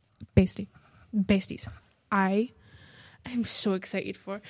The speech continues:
Not for the fact that, oh my God, it's more Tom Holland. It's just more Spider-Man. I love Spider-Man in general. I just,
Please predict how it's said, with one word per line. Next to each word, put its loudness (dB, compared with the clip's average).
Not 4
for 2
the 4
fact 0
that, 0
oh -2
my 2
God, -2
it's -2
more 4
Tom -6
Holland. 0
It's -2
just 0
more 6
Spider-Man. 2
I 0
love 2
Spider-Man 2
in 4
general. 2
I 8
just, 4